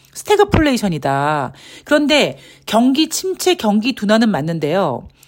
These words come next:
이번 달에 발표된 시월 달 소비자 물가 지표가 둔화된 것 가지고 지금 스태그플레이션이 아니라 디스플레이션이라고 결론을 내리는데 저는 너무 섣부른 게 아닌가 싶습니다.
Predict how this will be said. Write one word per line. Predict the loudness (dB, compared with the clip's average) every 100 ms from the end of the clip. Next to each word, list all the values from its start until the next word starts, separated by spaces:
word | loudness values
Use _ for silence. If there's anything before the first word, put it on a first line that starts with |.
| _ _ _
이번 | 0 2 4 2
달에 | 2 2
발표된 | 2 -2 -2 -2 0 -2
시월 | -2 -2 0
달 | -2
소비자 | -2 -4 -4
물가 | -4 -4 -4
지표가 | -4 -4 -4 -4 -4
둔화된 | -4 -2 0 0 -4 -6
것 | -6
가지고 | -8 -14 -10 -6 -2 -2
지금 | -2 -8 -6 -8 -10 -20
스태그플레이션이 | -12 -2 0 0 -2 -2 -2 -2 -2 -2
아니라 | -2 -4 -6
디스플레이션이라고 | -6 -8 -6 -2 -2 -2 -4 -2 -2 -2 -6 -6 -16 -8
결론을 | -2 0 0 0
내리는데 | -2 -2 -6 -4 -2 -4 -6 -20 -4
저는 | 0 2
너무 | 2 0
섣부른 | -2 -4 -4 -4 0
게 | 0
아닌가 | -2 -4 -6
싶습니다. | -8 -10 -8 -8 -12